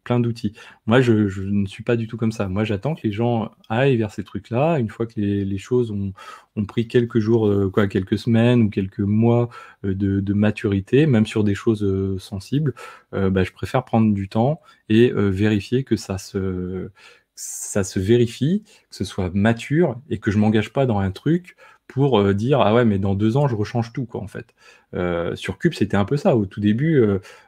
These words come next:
euh, est-ce qu'on y va, est-ce qu'on n'y va pas ? Dans quel cas on y va ? Et, euh, est-ce que j'ai besoin de tooling en plus à côté, quoi ? Là, par exemple, actuellement, sur, euh, sur Cube, euh, l'enjeu, c'est, euh,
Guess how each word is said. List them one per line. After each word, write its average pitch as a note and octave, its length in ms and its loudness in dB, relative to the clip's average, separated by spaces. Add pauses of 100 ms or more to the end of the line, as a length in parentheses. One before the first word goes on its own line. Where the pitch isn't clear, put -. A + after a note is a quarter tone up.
(100)
euh, F#2 340 -2 (220)
est-ce - 180 -8
qu'on G#2 160 0
y G#2 100 2
va, D3 180 2
est-ce - 100 -2
qu'on G#2 100 -2
n'y F#2 120 -2
va F2+ 100 -4
pas ? E3+ 320 0 (240)
Dans A2+ 140 0
quel A2+ 200 4
cas A2+ 140 4
on G#2 100 4
y G#2 140 2
va ? D#3 300 2 (260)
Et, B2+ 320 4
euh, G2+ 400 0
est-ce A#2 160 0
que D#3+ 80 4
j'ai B2 120 2
besoin A2+ 260 2
de A#2 100 0
tooling C#3+ 400 0
en A#2 100 2
plus C3+ 280 -6
à G2 40 -6
côté, C#3 320 -2
quoi ? G#2 220 -2 (320)
Là, A#2 100 4
par A2 120 2
exemple, A2+ 240 4
actuellement, A2 720 2
sur, G2 320 -2
euh, F#2+ 80 -2
sur - 220 -14
Cube, D3+ 300 0
euh, G#2 240 0 (200)
l'enjeu, G#2+ 420 4
c'est, B2 420 4
euh, F#2+ 380 -2